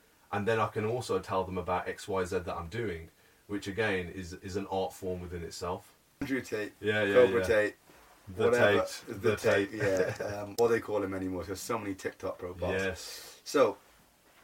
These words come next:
Speaker 2: he has definitely been, he's put himself out there,
Speaker 1: Mm-hmm.
Speaker 2: and he's basically conquered social media in a very short space of time.
Speaker 1: Yeah.
Speaker 2: Now you see him on pretty much every large podcast there is.
Speaker 1: Yes.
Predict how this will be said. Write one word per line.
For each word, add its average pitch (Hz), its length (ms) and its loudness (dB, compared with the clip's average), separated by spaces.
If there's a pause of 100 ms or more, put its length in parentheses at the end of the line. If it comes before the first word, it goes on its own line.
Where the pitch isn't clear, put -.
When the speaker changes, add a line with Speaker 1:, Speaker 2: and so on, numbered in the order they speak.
(520)
Speaker 2:
he 180 260 -2
has 143 160 6
definitely 123 480 0
been, 98 440 -6 (520)
he's 113 120 -10
put - 160 0
himself 131 380 -2
out 92 180 -4
there, 82 200 -6 (220)
Speaker 1:
Mm-hmm. 85 440 -12 (100)
Speaker 2:
and 95 340 -8 (120)
he's 101 220 -12 (120)
basically 113 440 -6
conquered 104 480 -10
social 92 380 -8
media 90 320 -10
in 82 60 -12
a 85 60 -12
very 92 240 -2
short 95 240 -8
space - 300 -6
of 85 100 -18
time. 80 420 -10
Speaker 1:
Yeah. 90 180 -12 (680)
Speaker 2:
Now 107 340 -4
you 104 160 -4
see 98 220 -8
him 95 120 -4
on 90 260 -6 (100)
pretty 107 200 -6
much 92 200 -10
every 90 400 -8 (300)
large 92 420 -4
podcast 90 560 -10
there 90 140 -6
is. 92 140 -2
Speaker 1:
Yes. - 380 -14